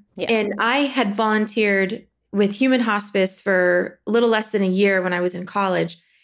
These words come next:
Speaker 2: And they take you through this volunteer training. And it's really fascinating. And Human Hospice is just this incredible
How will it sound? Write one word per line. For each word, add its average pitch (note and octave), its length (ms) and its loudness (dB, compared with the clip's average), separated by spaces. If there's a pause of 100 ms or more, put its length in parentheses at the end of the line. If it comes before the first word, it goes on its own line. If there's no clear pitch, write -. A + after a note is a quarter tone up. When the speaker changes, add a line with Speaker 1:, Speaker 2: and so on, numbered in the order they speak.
(360)
Speaker 2:
And A3 340 2
they A3 120 4
take C4+ 360 -2
you B3 140 2
through A#3 240 2
this G3+ 240 0
volunteer G3+ 960 0
training. F#3 600 -2 (400)
And A3 160 0
it's G#3 120 -4
really C#4 200 2
fascinating. G3 640 -2
And F#3+ 100 0
Human B3+ 240 2
Hospice G#3 460 -2
is F#3 140 -8
just F3+ 200 -6
this F3+ 160 -6
incredible A#3+ 800 -2